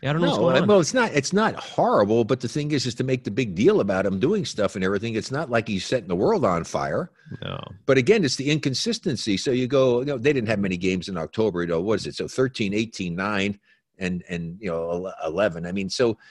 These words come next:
Speaker 2: it, it's, it's relatively consistent. But the thing that bothers me is the thing that everybody made a big deal when he was doing that eighteen. Well, he hasn't even come close to that.
Speaker 1: No. And, and I don't know if it's, if he's lost playing time because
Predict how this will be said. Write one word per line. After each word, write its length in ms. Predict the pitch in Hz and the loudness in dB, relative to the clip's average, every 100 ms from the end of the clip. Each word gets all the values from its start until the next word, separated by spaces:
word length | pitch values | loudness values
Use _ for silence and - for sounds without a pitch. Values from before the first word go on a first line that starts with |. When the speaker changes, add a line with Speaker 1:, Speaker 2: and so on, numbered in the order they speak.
| - - | -18 -4
Speaker 2:
it, 140 | 123 - | -4 -4
it's, 420 | 123 117 - - | -4 -4 -4 -6
it's 220 | 113 - | -6 -6
relatively 680 | 85 98 147 208 202 180 175 | -2 4 6 6 4 2 2
consistent. 500 | 170 147 - 160 156 | 2 0 -2 -2 -2
But 140 | 127 120 | 0 -2
the 80 | 123 | 0
thing 240 | 175 165 | 2 2
that 160 | 147 143 | 0 0
bothers 360 | 185 196 123 | 0 0 -2
me 200 | 117 127 | -2 -2
is 100 | 135 | -2
the 80 | 123 | -4
thing 220 | - 139 | -6 -2
that 60 | 123 | 0
everybody 280 | 135 131 139 | 2 2 4
made 200 | 131 120 | 4 2
a 40 | |
big 180 | 131 110 | 0 2
deal 140 | 156 | 2
when 80 | 165 | 4
he 80 | 120 | 2
was 100 | 104 | 2
doing 200 | 127 117 | 2 2
that 120 | 113 | 2
eighteen. 460 | 123 123 - 202 160 | 2 0 0 0 2
Well, 120 | 135 | 4
he 60 | |
hasn't 160 | 190 156 | 2 2
even 100 | 170 | 0
come 160 | 175 165 | 0 -2
close 320 | - 247 - | 2 2 2
to 100 | 127 | -2
that. 220 | 87 71 - _ - | -2 -6 -12 _ -8
Speaker 1:
No. 500 | 107 104 104 101 95 _ _ _ _ _ | -4 -2 -2 -6 -8 _ _ _ _ _
And, 320 | 127 139 156 156 | -4 0 0 2
and 140 | 165 | 2
I 80 | 160 | 4
don't 100 | 170 | 4
know 100 | 175 | 4
if 120 | 165 | 2
it's, 140 | 165 - | -2 -4
if 120 | 151 | -2
he's 180 | 143 131 | 0 0
lost 380 | 123 123 131 - | 0 0 0 -4
playing 360 | - 131 151 | -4 -2 -2
time 400 | 151 147 151 151 | -2 -2 -2 -2
because 580 | 131 - 127 120 120 117 | -4 -4 -2 0 0 -2